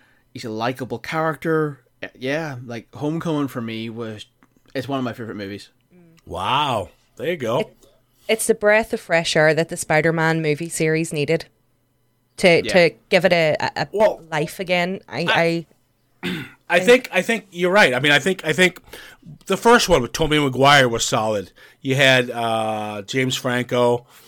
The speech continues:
Speaker 3: and, uh, uh, Kirst-, Kirsten Dunst. You had
Speaker 1: Yep.
Speaker 3: J K Simmons, which we'll get,
Speaker 2: Yeah.
Speaker 3: we'll get to that soon. But you had all these great characters with the first one. So the first one's almost grounded like this one.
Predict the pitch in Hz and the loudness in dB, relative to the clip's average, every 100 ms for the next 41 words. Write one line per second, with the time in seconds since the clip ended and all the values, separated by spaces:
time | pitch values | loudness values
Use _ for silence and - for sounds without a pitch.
0 | - _ - 123 110 110 110 110 110 107 | -20 _ -12 -8 -6 -6 -6 -6 -6 -4
1 | 104 101 101 - _ _ _ _ - 95 | -6 -8 -12 -16 _ _ _ _ -18 -14
2 | 98 98 95 - 135 - 131 _ _ - | -12 -12 -12 -6 -4 -4 -10 _ _ -10
3 | 131 - 123 117 113 101 123 131 - - | -8 -6 -6 -6 -8 -6 -4 -4 -6 -10
4 | _ _ _ _ _ _ - 123 123 113 | _ _ _ _ _ _ -8 -4 -2 -4
5 | 117 135 127 131 120 135 127 127 120 113 | -4 -4 -2 -4 -4 -2 -2 -4 -6 -10
6 | 98 107 110 101 _ - 135 156 147 123 | -12 -12 -14 -14 _ -8 -4 -4 -2 -4
7 | 120 113 110 131 123 107 - - - - | -4 -4 -6 -4 -4 -6 -14 -20 -12 0
8 | 139 131 - _ - _ 135 131 156 156 | 2 2 -4 _ -20 _ -4 -2 2 2
9 | 143 143 131 - 139 131 - 160 196 208 | 4 2 -2 -4 -4 -4 -6 -4 -2 -4
10 | 123 98 - 107 113 117 110 - 101 - | -8 -10 -12 -12 -12 -8 -8 -10 -12 -12
11 | 127 127 165 165 143 117 - _ _ - | -10 -2 -2 -2 -6 -6 -10 _ _ -8
12 | 156 156 - 143 131 131 123 113 - 175 | -4 -4 -4 0 2 0 -4 -4 0 0
13 | - 135 92 | 0 -4 -6